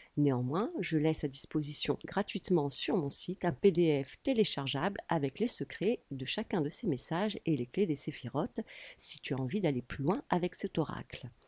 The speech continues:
Il est conçu pour toutes celles et ceux qui souhaitent comprendre les énergies en action dans ce qu'ils sont en train de créer dans leur vie, afin de, bah, de pouvoir les ajuster. Il suffit de tirer une carte pour répondre à une question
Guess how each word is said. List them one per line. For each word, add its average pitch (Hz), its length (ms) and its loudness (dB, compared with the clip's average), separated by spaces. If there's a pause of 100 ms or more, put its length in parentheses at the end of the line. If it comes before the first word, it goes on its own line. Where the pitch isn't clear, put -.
(340)
Il 175 100 6
est 190 60 8
conçu 202 360 2
pour - 200 -6
toutes - 180 -10
celles 202 300 0
et 151 80 -6
ceux - 220 -4
qui - 120 -12
souhaitent - 220 -2
comprendre 156 340 -4
les 151 160 -2
énergies 165 300 0
en 147 100 0
action 151 300 -4
dans 139 80 -4
ce - 100 -4
qu'ils - 120 -16
sont - 120 -8
en 139 60 -4
train - 180 -10
de 117 160 -8
créer 196 260 -4
dans 151 140 -6
leur 127 240 -8
vie, 185 160 -6 (560)
afin - 380 -4 (160)
de, 127 440 -6
bah, 127 140 -8
de - 160 -16 (100)
pouvoir 180 300 -4
les 143 240 -6
ajuster. 175 520 -4 (1200)
Il 139 80 -4
suffit - 320 0
de 156 100 -2
tirer 185 280 4
une 175 140 8
carte 185 260 0
pour - 180 -2
répondre 165 320 2
à 156 40 6
une 147 80 4
question - 560 -2